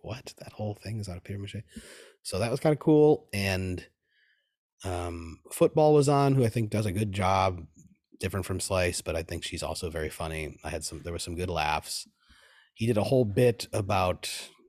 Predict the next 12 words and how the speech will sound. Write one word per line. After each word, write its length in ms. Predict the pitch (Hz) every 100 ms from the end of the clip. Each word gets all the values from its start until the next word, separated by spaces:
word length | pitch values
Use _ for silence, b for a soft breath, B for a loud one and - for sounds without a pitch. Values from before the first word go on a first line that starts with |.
| _ _ _ _
stealing 600 | - - 107 113 110 104
an 80 | 98
idea 540 | 92 87 101 104 104
from 200 | - 95
his 160 | 92 85
daughter's, 760 | - 90 98 98 98 92 - - _ _ _ _ - - _
his 120 | - 98
daughter, 320 | 92 98 98
like, 180 | 92 98
made 220 | 95 85
some 180 | 113 98
little 440 | 98 98 90 -